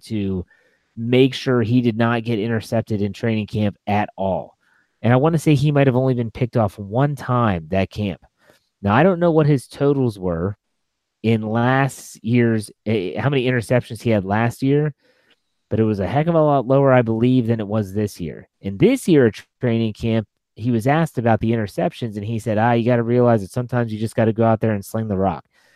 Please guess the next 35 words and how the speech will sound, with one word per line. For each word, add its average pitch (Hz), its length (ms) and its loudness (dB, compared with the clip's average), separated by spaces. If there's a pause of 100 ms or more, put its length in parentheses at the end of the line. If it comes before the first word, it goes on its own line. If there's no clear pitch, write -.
(1160)
There 131 160 4
you 156 140 4
go. 160 420 2
<laughs> - 100 -12
It's 131 800 2 (220)
kinda 170 240 0
some 143 180 -6
foreshadowing 104 800 0 (380)
into 131 200 0
what 135 180 2
the 147 80 -4
season 190 340 -4
was 104 160 -6
like. 98 200 -2
It 107 60 0
was 110 140 -2
kinda 117 240 -2
careless. 151 560 -2 (340)
It 107 60 -2
was 104 120 -4
kinda 123 220 -2
loosey-goosey, 135 720 0
so 131 220 0
to 127 80 -4
speak, 131 440 -4
and 107 320 -4
we 101 140 -2
all 101 160 -2
saw 98 220 -6
the 98 80 -6
result, 95 400 -6
which 87 240 -12
were 92 200 -6 (260)
some 104 420 -10
really, 110 560 0